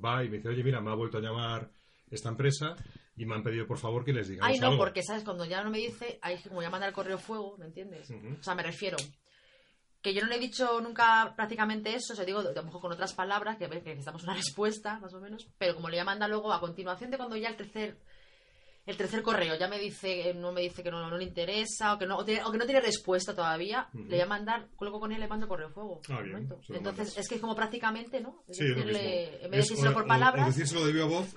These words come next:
Speaker 1: o, o decírselo por
Speaker 2: pero eso,
Speaker 1: correo.
Speaker 2: como le voy a mandar correo fuego, pues no hace falta, a lo mejor, ¿me entiendes?
Speaker 1: Bueno, y luego pasamos a la otra situación que puede ocurrir, eh, que es que se ponga directamente la persona y que siga,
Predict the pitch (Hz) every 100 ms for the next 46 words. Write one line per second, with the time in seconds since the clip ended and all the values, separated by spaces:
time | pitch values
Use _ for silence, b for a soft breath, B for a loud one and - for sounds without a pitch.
0 | - 123 113 110 123 117 120 135 110 104
1 | 202 220 208 185 190 202 202 202 208 208
2 | 220 254 196 185 170 180 170 165 170 -
3 | 165 160 156 - 175 - 208 208 - _
4 | - 139 127 120 135 147 147 170 180 180
5 | 135 117 117 127 139 135 135 147 143 131
6 | 120 117 113 107 120 135 175 180 _ _
7 | - - 98 87 - 104 - 110 107 101
8 | 101 104 101 104 98 110 120 - 147 165
9 | 123 - 107 127 117 127